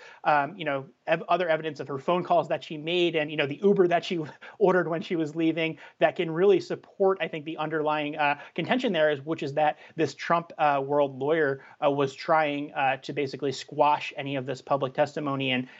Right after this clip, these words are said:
and essentially, uh, stop the January sixth committee from getting the information, uh, that it was seeking. So, yeah, I wouldn't wanna be in his shoes, uh, today in terms of, uh, going forward with that potential investigation into, uh, trying to stop the January sixth committee from getting information, uh, that they were seeking.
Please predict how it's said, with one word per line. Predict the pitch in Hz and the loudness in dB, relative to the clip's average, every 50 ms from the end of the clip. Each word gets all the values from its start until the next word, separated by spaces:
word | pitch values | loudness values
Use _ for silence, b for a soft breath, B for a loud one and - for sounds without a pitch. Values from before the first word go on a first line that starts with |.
| B | B
and | 143 143 | -4 -2
essentially, | 139 143 165 165 156 - 151 147 143 143 139 B B B B - | 2 2 2 2 2 0 0 0 0 -2 -4 B B B B -4
uh, | 147 | -4
stop | 131 - - - 156 165 156 - | -4 0 2 2 4 4 2 -2
the | 151 143 | -6 -4
January | 131 156 151 143 139 139 131 | -2 -2 0 0 -2 -4 -6
sixth | 131 - 165 - - | -6 -8 -12 -12 -10
committee | - 156 139 135 139 127 | -10 -8 -6 -6 -6 -6
from | 135 131 127 | -6 -6 -2
getting | - 143 143 143 143 | -2 0 0 0 0
the | 135 135 135 | -2 -2 -4
information, | 135 135 - 135 131 135 143 139 - 147 135 131 B B B B | -4 -6 -6 -6 -4 -4 -4 -4 -4 -4 -6 -6 B B B B
uh, | 143 143 139 | 2 2 4
that | 135 135 | 2 0
it | 139 131 | -2 -4
was | 131 127 | -6 -6
seeking. | - 151 147 139 139 127 123 | -6 -6 -6 -4 -4 -6 -6
So, | - - 147 139 135 135 B B B B - | -2 0 2 2 2 0 B B B B 4
yeah, | 156 151 | 4 4
I | 147 143 | 4 2
wouldn't | 143 147 165 165 170 - | 0 -2 -2 -2 -2 -2
wanna | 156 156 151 | -4 -4 -4
be | 143 156 151 | -2 -2 -4
in | 143 147 | -4 -2
his | 151 143 135 | -4 -4 -4
shoes, | - - 143 143 151 147 135 127 135 | -4 -4 -4 -2 -2 -4 -4 -4 -4
uh, | 135 127 | -4 -4
today | - - 135 131 131 | -2 -2 -2 0 -2
in | 131 131 | -2 -4
terms | - 139 135 131 139 | -4 -4 -4 -2 -2
of, | 135 131 127 131 | -2 -2 -2 0
uh, | 135 127 127 | 0 0 0
going | 123 143 135 135 131 | 0 0 0 0 -2
forward | 127 - 139 135 135 131 | -4 -2 0 0 0 0
with | 131 123 127 - | 0 -4 -2 0
that | 139 131 131 - | 0 0 0 -2
potential | - 123 - 151 147 139 - 139 135 135 | -6 -8 -8 -8 -6 -4 -2 -2 -2 -2
investigation | 127 127 131 123 - - 131 131 131 127 - 127 127 | 0 -2 -2 -2 -2 -4 -4 -2 -2 -2 -4 -4 -4
into, | 127 123 - - 131 127 131 B B B B B - | -4 -4 -4 -2 -2 -2 -2 B B B B B 0
uh, | 147 139 131 | 2 2 2
trying | 123 - - 143 156 165 160 | 2 2 0 2 2 2 2
to | 160 165 165 165 165 - - | 2 4 4 4 2 -2 -8
stop | - - - 147 143 160 160 - | -20 -6 0 0 2 2 0 -4
the | - 160 | -10 -14
January | 139 139 151 151 160 160 151 131 | -4 -2 -2 -2 0 -2 -4 -4
sixth | 131 123 - | -6 -8 -8
committee | 165 160 165 147 | -6 -6 -6 -6
from | - 156 139 | -6 -6 0
getting | 127 147 143 151 151 | 0 0 0 0 -2
information, | 151 143 147 143 143 147 139 - 151 147 147 B B B B | -6 -6 -4 -4 -4 -4 -4 -6 -8 -8 -10 B B B B
uh, | 135 135 135 | 2 2 2
that | 139 139 | 2 0
they | 135 147 147 | 2 2 2
were | 143 135 | 2 2
seeking. | 131 - - 160 165 - - 107 - | 0 0 -2 -2 -2 -2 -6 -12 -12